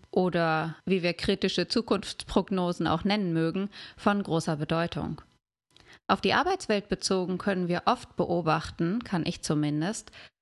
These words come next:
wie sich Pessimismus innerhalb von Teams breit machen kann. Ja, wo anfangs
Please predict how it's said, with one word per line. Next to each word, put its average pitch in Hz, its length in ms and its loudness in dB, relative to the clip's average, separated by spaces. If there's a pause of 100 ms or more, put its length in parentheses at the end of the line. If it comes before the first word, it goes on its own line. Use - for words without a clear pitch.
(380)
wie 208 160 2
sich 214 220 -2
Pessimismus 240 800 0 (260)
innerhalb 233 400 0
von 202 340 -2
Teams 320 400 0
breit - 500 0
machen 156 280 0
kann. - 300 -2 (1120)
Ja, 233 200 4
wo 226 100 2
anfangs 269 640 2